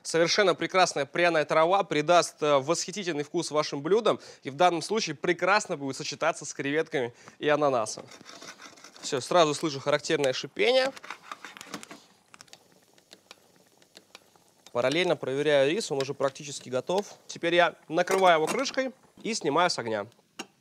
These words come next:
чтобы он мог спокойно впитать остаток жидкости и дошёл до готовности. Можно смело выкладывать креветки на сковороду.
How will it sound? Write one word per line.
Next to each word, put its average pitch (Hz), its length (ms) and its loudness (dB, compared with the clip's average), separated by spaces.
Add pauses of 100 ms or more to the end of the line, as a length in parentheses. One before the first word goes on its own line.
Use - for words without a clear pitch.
(320)
чтобы 123 260 -4
он 156 60 2
мог 127 160 -2
спокойно 139 460 -2
впитать 135 360 -2
остаток 135 380 -6
жидкости 226 480 -4 (460)
и 262 100 -8
дошёл 185 300 0
до 147 80 -2
готовности. 117 500 -4 (120)
Можно 185 280 2
смело 202 380 4
выкладывать 170 440 0
креветки 147 520 -2
на 127 100 0
сковороду. 110 480 -4